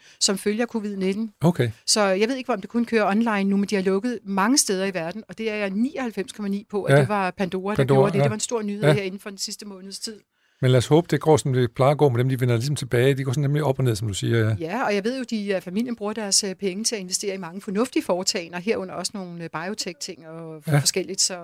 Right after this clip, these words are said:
Speaker 1: øh, hvis man har tjent en masse penge, og man lader den komme ud og gå i gode sammenhænge, så synes jeg, det er fint.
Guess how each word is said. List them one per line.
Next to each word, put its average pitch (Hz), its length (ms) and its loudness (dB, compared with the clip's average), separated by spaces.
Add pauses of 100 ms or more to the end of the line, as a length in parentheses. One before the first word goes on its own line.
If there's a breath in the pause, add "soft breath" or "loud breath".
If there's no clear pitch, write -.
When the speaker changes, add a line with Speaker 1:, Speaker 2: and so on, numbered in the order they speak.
Speaker 1:
øh, 170 260 -8
hvis 175 140 -8
man 165 100 -4
har 220 200 2
tjent 262 260 0
en 247 140 -2
masse 190 200 -6
penge, 190 300 -10
og 185 40 -12
man 185 100 -6
lader 180 100 -4
den 185 100 -10
komme 185 180 -2
ud 208 60 0
og 233 100 -4
gå 214 200 10
i - 60 -4
gode 190 240 2
sammenhænge, 180 460 -2
så 190 120 -8
synes 214 200 -10
jeg, 214 80 -12
det 240 60 -8
er - 80 -18
fint. - 280 -8